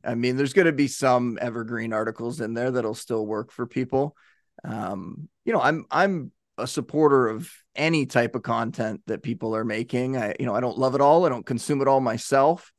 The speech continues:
but I definitely wanna support everybody that's out there doing it. But at the same time, yeah, when it comes to those magazines, it's <laughs> very difficult to print one of those and have it be relevant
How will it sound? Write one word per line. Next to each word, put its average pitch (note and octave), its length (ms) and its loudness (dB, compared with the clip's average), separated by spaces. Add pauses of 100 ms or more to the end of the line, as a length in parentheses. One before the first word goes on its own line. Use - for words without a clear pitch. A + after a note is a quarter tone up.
(320)
but B2+ 100 -2
I A#2 80 -2
definitely B2 460 0
wanna A#2+ 260 -4
support B2 380 -2
everybody A#2 260 -2
that's A2+ 180 -4
out A#2 200 0
there A2 140 0
doing B2 360 0
it. A2+ 220 -2 (420)
But B2+ 360 0
at C3+ 120 2
the C3+ 60 -2
same C#3+ 240 2
time, B2 280 0
yeah, A2+ 120 -2
when G2+ 100 -4
it - 80 -8
comes B2+ 200 0
to B2 60 -2
those A#2 160 -2
magazines, A2 520 -4
it's G#2+ 140 -10
<laughs> - 20 -12
very A2+ 560 -2
difficult G#2+ 680 -4
to A#2 140 -4
print A#2+ 300 -6
one A2 120 -4
of A2 80 -4
those G#2+ 380 -2
and - 180 -6
have A2 220 0
it A2+ 140 -2
be A2 120 -4
relevant A2+ 680 -2